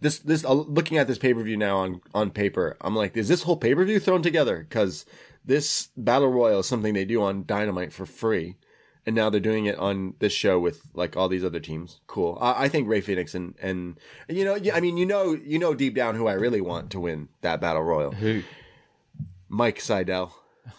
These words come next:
Speaker 2: The
Speaker 1: And Matt
Speaker 2: Seidels.
Speaker 1: Sa-, <laughs> the yogis, the
Speaker 2: Yeah.
Speaker 1: yoga heads.
Speaker 2: I think this could be good. I think there's gonna be some crazy spots in this, but it, it's just another battle royal, and we've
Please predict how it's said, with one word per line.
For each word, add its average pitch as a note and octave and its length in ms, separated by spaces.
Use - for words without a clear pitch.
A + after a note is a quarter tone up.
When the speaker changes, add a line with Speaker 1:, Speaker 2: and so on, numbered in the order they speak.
Speaker 2:
The A2+ 100
Speaker 1:
And A#2 40
Matt B2+ 120
Speaker 2:
Seidels. A2+ 220
Speaker 1:
Sa-, F#3 80
<laughs> - 0
the C3+ 100
yogis, C3+ 640
the C#3 100
Speaker 2:
Yeah. D3+ 180
Speaker 1:
yoga D#3 180
heads. A#2+ 380
Speaker 2:
I C4 100
think C#4+ 200
this B3 160
could G3 160
be F3 120
good. A#2+ 220
I G#2 120
think F#3 180
there's D3 160
gonna C#3+ 180
be A2 160
some G2 360
crazy A2+ 440
spots - 460
in G2 100
this, F2+ 380
but G2+ 160
it, F#2 160
it's D3 220
just D#3 200
another G#2 240
battle F#2 260
royal, F2+ 320
and F2+ 140
we've F#2 200